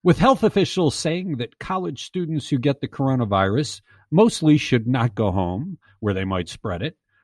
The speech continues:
what are colleges doing to quarantine the students and keep them safe? Laura Johnston, when, when Doctor Fauci came out last week and said, "I don't think students who get this should go home,"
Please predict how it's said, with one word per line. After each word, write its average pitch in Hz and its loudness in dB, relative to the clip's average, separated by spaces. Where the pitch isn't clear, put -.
what 247 4
are 277 -2
colleges 156 0
doing 135 2
to 117 -8
quarantine 110 -2
the 92 -4
students 113 -6
and 143 -2
keep - -2
them 127 0
safe? 123 0
Laura 208 6
Johnston, 175 4
when, 139 2
when 139 -4
Doctor 156 -2
Fauci 131 2
came 131 2
out 127 0
last 123 2
week 127 4
and 113 2
said, 110 2
"I 135 2
don't 135 2
think 123 2
students 127 2
who 120 0
get 113 -2
this 113 0
should 107 -6
go 110 0
home," 104 2